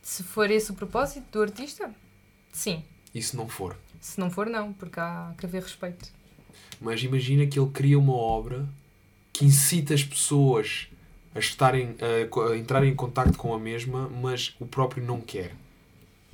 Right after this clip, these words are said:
Speaker 1: Isso é um jogo. Isso é um jogo que eu, por acaso, aconselhei um colega meu a fazer há pouco tempo. <laughs> Porque é assim, nós temos de, quer dizer, temos, vá. Eu acho interessante aquela coisa de, hum,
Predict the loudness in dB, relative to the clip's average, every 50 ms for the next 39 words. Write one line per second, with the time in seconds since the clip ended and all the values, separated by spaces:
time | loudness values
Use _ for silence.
0 | -18 -10 -6 -6 -6 -6 -8 -10 -10 -10 -10 -10 -8 -6 -4 -2 -2 -2 -2 -2
1 | -4 -6 -8 -10 -14 -20 -20 -20 _ -20 -20 -20 -20 _ _ _ -8 -8 -8 -6
2 | -4 -2 0 2 2 2 2 2 0 0 -2 -4 -6 -6 -4 -6 -6 -4 -2 -2
3 | -2 -2 -2 -4 -6 -4 -4 -4 -4 -4 -6 -6 -4 -2 -2 -2 -2 -4 -4 -4
4 | -4 -4 -4 -6 -6 -6 -8 -8 -6 -6 -4 -4 -6 -6 -8 -10 -10 -8 -8 -6
5 | -6 -6 -8 -8 -8 -8 -8 -8 -10 -16 -20 -20 -20 -20 _ -20 _ -20 -20 -20
6 | -20 -20 -20 -20 -20 -20 -20 -20 -20 -18 -20 -8 -2 -2 0 0 0 -2 -2 -2
7 | -2 -4 -2 -2 -2 -2 -2 -4 -4 -4 -4 -4 -4 -6 -8 -10 -14 -16 -20 _
8 | _ -12 -6 -6 -6 -4 -6 -8 -12 -12 -12 -12 -16 -18 -18 -18 -20 -20 -20 -20
9 | -20 _ _ _ _ _ _ _ -20 -20 -20 -20 _ -20 -20 -16 -6 -2 0 2
10 | 4 2 2 0 -2 -2 -2 -4 -4 -4 -4 -4 -4 -4 -4 -4 -2 -2 -2 -2
11 | -2 0 0 0 0 -2 -4 -4 -4 -4 -4 -4 -4 -4 -4 -4 -4 -4 -6